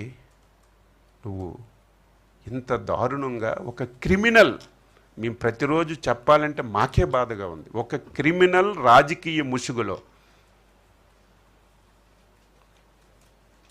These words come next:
ఒక ప్లాన్ ప్రకారం ఏ విధంగా వ్యవహరిస్తారో మేము అప్రమత్తంగా లేకపోతే చాలా పెద్ద ప్రమాదం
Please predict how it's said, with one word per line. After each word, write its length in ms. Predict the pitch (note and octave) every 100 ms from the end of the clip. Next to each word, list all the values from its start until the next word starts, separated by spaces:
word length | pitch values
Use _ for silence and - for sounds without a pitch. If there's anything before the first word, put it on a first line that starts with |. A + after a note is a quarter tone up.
| _ -
ఒక 220 | C#3 D3 D#3+ -
ప్లాన్ 420 | C#3 D3+ F#3+ A3+ -
ప్రకారం 480 | F3+ F3+ D#3+ C#3 G#2 - - _ _ _ _ _ _ _ _ _ -
ఏ 260 | B2+ E3+ A3
విధంగా 380 | A3 G#3+ A3 G#3 F#3+
వ్యవహరిస్తారో 680 | F3+ F3 E3+ D#3 - C#3+ C3+ C3
మేము 140 | D3+ C3
అప్రమత్తంగా 680 | - E3 F3 E3+ E3+ D3+ C#3+ B2
లేకపోతే 440 | B2+ - D#3+ - -
చాలా 220 | G#2+ A#2+ C3+ A2
పెద్ద 280 | G2 G#2+ C#3 F3+
ప్రమాదం 420 | C3+ C3 B2 A#2+